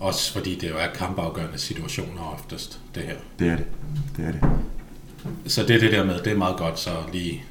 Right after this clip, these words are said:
Speaker 1: trække vejret to gange, og så, og så tage beslutningen derefter.
Speaker 2: Det er meget, meget vigtigt, og så snakke sammen.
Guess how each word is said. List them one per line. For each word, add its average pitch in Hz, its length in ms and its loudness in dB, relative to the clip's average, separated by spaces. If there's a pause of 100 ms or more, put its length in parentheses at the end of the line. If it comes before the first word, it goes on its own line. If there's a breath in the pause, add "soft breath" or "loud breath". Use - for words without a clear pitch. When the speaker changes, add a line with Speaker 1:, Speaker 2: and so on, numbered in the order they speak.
(220)
Speaker 1:
trække - 320 -2
vejret 87 280 -4
to - 160 -6
gange, 85 240 -4 (520)
og - 80 -4
så, - 140 -4 (400)
og - 100 -6
så 73 140 -4
tage 82 200 -4
beslutningen 85 500 -6
derefter. 80 380 -10 (360 loud breath)
Speaker 2:
Det 98 280 4
er 85 80 2
meget, 92 180 6
meget 82 180 4
vigtigt, - 260 -4
og 82 80 -4
så 92 80 -4
snakke 78 260 -2
sammen. 85 320 4